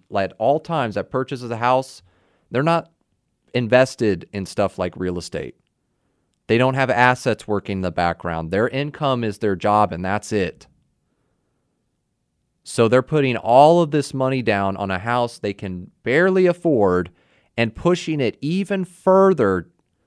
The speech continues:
to the point of unaffordability by overbidding on houses, just to say that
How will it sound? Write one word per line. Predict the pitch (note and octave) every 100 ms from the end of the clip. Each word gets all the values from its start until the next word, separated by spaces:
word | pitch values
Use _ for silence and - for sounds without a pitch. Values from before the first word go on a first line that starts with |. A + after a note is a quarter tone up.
| _ _ _
to | C3
the | A2+
point | - A#2 A2
of | G#2
unaffordability | A2 G2+ A#2 G#2 F2+ G2+ G2 F#2
by | F2 F2+ -
overbidding | A2 A2+ G#2 G#2 G#2+ G2+ F#2 F2+
on | E2+
houses, | F2 E2+ E2+ D#2 - _ _ _ _ _ _ _ _ _ _
just | - D3 D#3+ D#3 - _ _
to | -
say | B2+ - A#2+
that | G#2